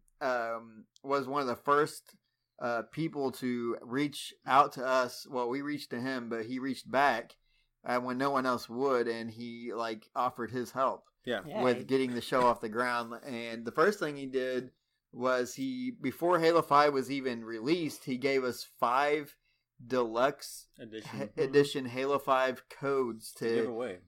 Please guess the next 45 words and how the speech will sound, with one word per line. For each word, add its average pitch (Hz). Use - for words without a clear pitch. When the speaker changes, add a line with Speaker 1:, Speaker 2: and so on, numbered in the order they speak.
Speaker 1:
give 156
away 151
on 139
our 120
Twitter 135
to 117
get 127
our 120
following 131
up. 92
Speaker 2:
Yeah. 107
Speaker 1:
And 127
that 185
was 269
pretty 202
cool 165
of 131
him. 127
And 139
that 190
was 254
only 233
the 208
first 240
thing 139
he 117
did, 107
that 113
he 113
has 104
done 110
for 113
us. 110
The 127
second 208
thing 185
that 151
he 147
did 139
for 131
us, 123
um, 117
was, 113
uh, 117
whenever, 143